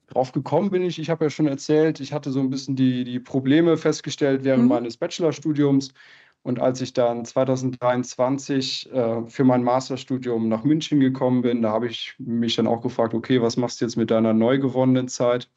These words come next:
Speaker 2: Mhm.
Speaker 1: Und bin dann erstmals richtig auf den V D I aufmerksam geworden. Und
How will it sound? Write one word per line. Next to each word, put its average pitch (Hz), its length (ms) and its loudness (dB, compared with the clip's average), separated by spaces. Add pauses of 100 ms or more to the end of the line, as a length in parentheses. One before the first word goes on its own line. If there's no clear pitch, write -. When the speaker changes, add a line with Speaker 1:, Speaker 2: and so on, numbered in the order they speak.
(160)
Speaker 2:
Mhm. 202 220 -4 (300)
Speaker 1:
Und 113 140 -2
bin 123 180 4
dann 117 380 0 (360)
erstmals 113 960 -4
richtig 117 320 -6
auf 110 120 -6
den 110 120 -4
V 113 240 2
D 110 80 0
I 110 140 0
aufmerksam 101 600 -4
geworden. 101 560 -4 (500)
Und 104 340 -2